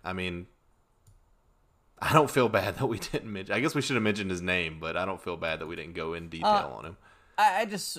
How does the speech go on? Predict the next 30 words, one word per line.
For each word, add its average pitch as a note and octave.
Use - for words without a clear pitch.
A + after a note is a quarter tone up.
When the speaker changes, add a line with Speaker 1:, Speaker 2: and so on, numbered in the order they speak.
Speaker 2:
I A3
just F3+
wanna E3
bring C#3+
him B2+
up. A#2+
Like C#3
I C3+
said, B2+
a B2
lot B2+
of -
people B2
commented. A#2+
I C#3
mean, C#3+
he D3+
Speaker 1:
Yeah. G3
Speaker 2:
ran G#3
a D3
four E3+
six. -
He's F3
an F#3
inch G3+
taller F3+
than D3
D D3
J D#3
Moore. G#2